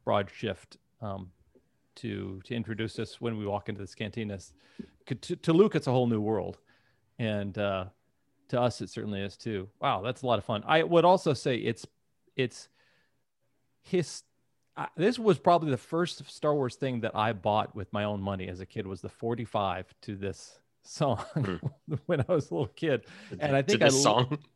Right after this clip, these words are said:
Speaker 1: the, the song, and I think I liked it be-, because it was reminiscent of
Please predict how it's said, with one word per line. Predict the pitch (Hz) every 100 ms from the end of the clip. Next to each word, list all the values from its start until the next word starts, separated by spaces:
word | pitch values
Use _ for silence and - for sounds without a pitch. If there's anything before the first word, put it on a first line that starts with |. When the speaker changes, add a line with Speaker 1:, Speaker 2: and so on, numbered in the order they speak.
| -
Speaker 1:
the, | 202
the | 202
song, | 214 - 240 247
and | 135
I | 131
think | 220
I | 190
liked | 143 151 190 -
it | 143
be-, | 127 139
because | 143 123 135 - 160 180 123 120 107
it | 135 131
was | 127 117 117 113 101
reminiscent | 120 120 117 117 120 104
of | - 120 120 117